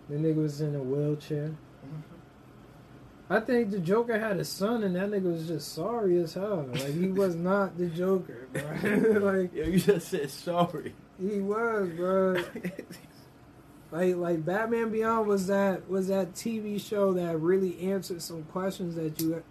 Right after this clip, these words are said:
Speaker 1: that you wanted to know. Who was alive? Who was dead? Like, the Freeze died.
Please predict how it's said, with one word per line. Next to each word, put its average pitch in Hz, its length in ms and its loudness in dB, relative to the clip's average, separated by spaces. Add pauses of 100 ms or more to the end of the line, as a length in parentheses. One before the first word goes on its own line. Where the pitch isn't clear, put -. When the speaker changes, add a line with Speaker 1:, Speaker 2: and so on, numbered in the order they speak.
(140)
Speaker 1:
that 160 200 -6
you 160 80 -2
wanted 170 320 -2
to 156 100 -2
know. 175 180 2
Who 160 200 4
was 180 200 4
alive? 165 460 -2
Who 175 160 2
was 165 160 0
dead? 160 480 -6 (460)
Like, 160 240 -2
the 151 100 -6
Freeze 208 540 0
died. 190 520 2